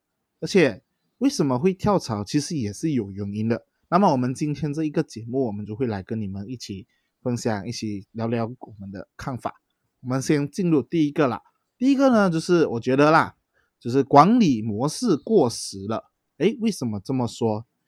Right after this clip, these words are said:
啊，那管理模式其实如果你看那种大公司啊，他们都会有自己一套成熟的这个管理的模式了。这些管理模式虽然很多，如果你是那种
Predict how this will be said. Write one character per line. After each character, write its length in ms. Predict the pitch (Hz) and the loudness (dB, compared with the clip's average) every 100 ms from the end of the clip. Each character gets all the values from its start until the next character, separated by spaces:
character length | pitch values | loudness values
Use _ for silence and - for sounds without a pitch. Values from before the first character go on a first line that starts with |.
| _ _ - | _ _ -10
啊， 160 | 123 107 | -8 -2
那 80 | 196 - | -2 0
管 280 | - 185 285 | 4 6 6
理 140 | 277 | 4
模 160 | 143 139 | 2 0
式 320 | - 233 214 | -2 0 0
其 180 | 170 151 | 0 -4
实 220 | 135 127 | -2 -2
如 140 | 139 165 | 0 2
果 180 | 135 | 0
你 100 | 110 | -2
看 200 | 98 - | -6 -6
那 100 | 156 | -4
种 180 | 135 101 - | -4 -8 -2
大 200 | 143 131 | 0 0
公 240 | 110 101 | -2 -10
司 240 | - 107 95 | -12 -12 -12
啊， 220 | 87 95 | -12 -12
他 80 | 147 | -6
们 180 | 135 120 | -4 -2
都 100 | 131 | 0
会 200 | 185 143 | 0 0
有 120 | 92 | -4
自 160 | - 139 | -6 -8
己 100 | 104 | -8
一 180 | 90 127 | -12 -12
套 320 | - 131 104 | -6 -6 -6
成 300 | - 101 107 | -10 -14 -14
熟 300 | 117 107 104 | -14 -16 -16
的 180 | 110 104 | -12 -14
这 100 | 110 | -10
个 200 | 113 107 | -10 -10
管 360 | - 101 113 | -10 -8 -6
理 140 | 110 90 | -6 -8
的 160 | 107 | -10
模 220 | 98 101 104 | -10 -10 -12
式 200 | - 117 | -6 -6
了。 140 | - _ _ _ _ - | -6 _ _ _ _ -6
这 100 | 254 | -2
些 180 | 254 | 0
管 280 | 233 165 170 | 2 2 4
理 80 | 175 | 2
模 200 | 135 117 | 2 -2
式 320 | - 185 160 - | 2 4 4 4
虽 160 | 196 | 4
然 200 | 196 190 - _ _ | 4 0 -10 _ _
很 220 | 147 147 | 0 2
多， 200 | 143 208 | 6 6
如 140 | 208 196 | 8 6
果 100 | 151 | 4
你 200 | 123 127 | 2 0
是 140 | 180 | 2
那 120 | 180 | 2
种 100 | 143 | 2